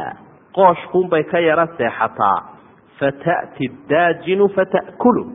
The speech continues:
Waxartaa timaaddo cunto markaa. Intaasina ceeb maaha. Walaysa hada cayb. Waa exceeding weeye, xaadis. Haa, xaadis basiid weeye taas.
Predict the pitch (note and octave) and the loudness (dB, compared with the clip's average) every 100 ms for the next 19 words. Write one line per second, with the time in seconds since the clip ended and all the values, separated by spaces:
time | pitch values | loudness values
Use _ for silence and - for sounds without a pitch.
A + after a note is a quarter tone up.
0 | - - - - - - - F3+ F3 E3 | -20 -20 -20 -20 -18 -12 -2 -2 0 -2
1 | D3 - B2 A#2+ A#2+ C3+ B2 B2+ B2+ D3+ | -2 -2 -2 0 0 0 0 0 -2 -2
2 | C#3 C3 - D3+ - _ _ _ _ _ | -2 -6 -12 -12 -16 _ _ _ _ _
3 | _ _ - D#3+ D3+ C#3 D3 C3+ C#3+ C#3 | _ _ -14 -4 -4 -4 -4 0 0 -2
4 | A2 G#2+ C#3+ D#3+ D#3+ D3 B2+ C3+ C3 - | -4 -2 0 0 0 0 2 2 0 -4
5 | - - - - - - - - - - | -18 -20 -20 -20 -20 -20 -20 -20 -18 -18
6 | - C#3+ D3+ - G3+ E3 D3+ C#3+ A#2 - | -4 0 0 2 0 2 2 4 2 0
7 | E3+ D#3+ G#2+ - - - _ _ - - | -2 -2 -8 -18 -20 -20 _ _ -20 -20
8 | - _ - - - C3 C#3 A#2 - D#3 | -20 _ -20 -20 -4 0 2 0 -2 -4
9 | D#3+ C#3+ C#3 C3+ F#3+ E3+ E3 - G#2 | -4 -8 -10 -6 -4 0 0 2 -4